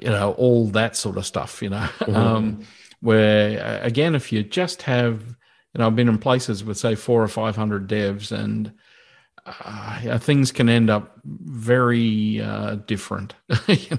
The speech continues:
Speaker 1: know, in, in how things have been done. And across an organization, that, that can be painful. Um,
Speaker 2: I agree with the, what you're saying in that, in the larger context of how data is managed within an org,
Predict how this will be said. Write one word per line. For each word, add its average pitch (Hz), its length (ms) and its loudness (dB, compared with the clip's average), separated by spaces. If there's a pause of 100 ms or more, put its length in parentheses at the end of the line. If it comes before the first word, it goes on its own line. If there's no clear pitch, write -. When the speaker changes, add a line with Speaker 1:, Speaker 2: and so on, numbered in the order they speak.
Speaker 1:
know, 135 200 -6
in, 120 480 -6 (520)
in 117 120 2
how 107 240 4
things 107 280 0
have 101 100 -2
been 101 160 0
done. 101 300 0
And 104 200 -2
across 113 440 -2
an 110 60 2
organization, 104 680 -2
that, 110 220 -4
that 117 240 -6
can 104 260 -4
be 101 80 -6
painful. 98 720 -8
Um, 101 380 -4
Speaker 2:
I 139 100 2
agree 139 640 2
with 117 320 -4
the, 107 220 -4
what 131 160 0
you're 120 100 0
saying 107 380 0
in 101 140 -2
that, 101 280 0 (160)
in 104 160 -4
the 95 160 -2
larger 104 400 2
context 95 680 -4
of 92 120 -6
how 92 300 -2
data 95 420 -2
is 87 240 -6
managed 87 400 -6
within 87 240 -6
an 87 120 -6
org, 95 400 2